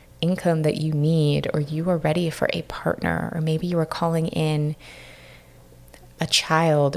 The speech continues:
or a business opportunity, that thing you so strongly desire, <laughs> waiting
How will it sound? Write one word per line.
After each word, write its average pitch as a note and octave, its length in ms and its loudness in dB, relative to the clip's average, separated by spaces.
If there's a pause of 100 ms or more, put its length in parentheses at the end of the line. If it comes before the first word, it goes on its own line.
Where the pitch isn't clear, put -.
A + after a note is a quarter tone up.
or D#3+ 80 2
a D3+ 60 2
business D#3+ 460 2
opportunity, D#3+ 800 -2 (1300)
that F#3+ 240 2
thing F3+ 220 4
you E3+ 120 -2
so F3 260 4
strongly F3 580 2
desire, F2 760 2 (160)
<laughs> - 180 -4
waiting E3 680 2